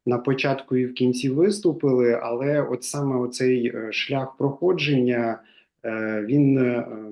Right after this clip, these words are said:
цікавий для кожного із вас був. Я, е, завжди намагаюся всім своїм студентам говорити: ви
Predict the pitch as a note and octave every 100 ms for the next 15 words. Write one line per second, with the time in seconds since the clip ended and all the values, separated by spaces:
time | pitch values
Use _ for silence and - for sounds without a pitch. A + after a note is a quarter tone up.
0 | G2+ - C#3 C3+ C3+ B2 A2 A2 A#2 C#3+
1 | D#3 C3+ B2+ A#2+ A2+ A#2 A#2+ A#2+ A#2 A2+
2 | A2 D3 F3 E3 C3 B2+ A#2 - _ _
3 | _ _ - B2+ C3 C#3 C3 - B2 A2+
4 | A2 A2 A2+ C#3 B2+ B2 A#2+ A#2 A#2 C3
5 | B2 A#2+ - A2 - C3 A#2+ A#2+ A#2+ A#2+
6 | - B2+ D#3+ G3+ F3+ B2 A2 A#2 B2 C3+
7 | C#3+ B2+ A#2 C3+ C3+ A#2+